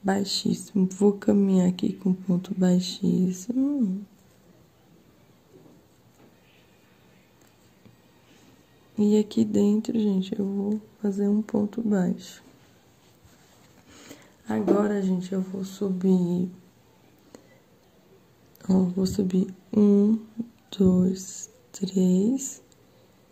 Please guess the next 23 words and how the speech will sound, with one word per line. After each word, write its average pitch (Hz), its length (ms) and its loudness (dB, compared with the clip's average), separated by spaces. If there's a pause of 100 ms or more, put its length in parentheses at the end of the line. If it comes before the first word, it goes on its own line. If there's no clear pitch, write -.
(1300)
E 208 200 6
vou 202 260 2
fazer 196 640 -2 (2250)
aqui 190 360 -2
dentro, 202 560 0
gente, 180 540 -2 (600)
doze, 196 800 4 (140)
contando 202 580 0
com 214 200 -4
o 202 40 -2
pontinho 202 680 -2
alto 180 340 -2
aqui, - 220 -12
tá? 190 320 -6 (100)
Os 185 140 -2
três 185 280 -2
correntinhos 190 680 0
que 196 80 0
equivalem 185 420 -2
a 180 40 -2
um 185 60 -2
ponto 185 380 -4
alto. 220 420 -2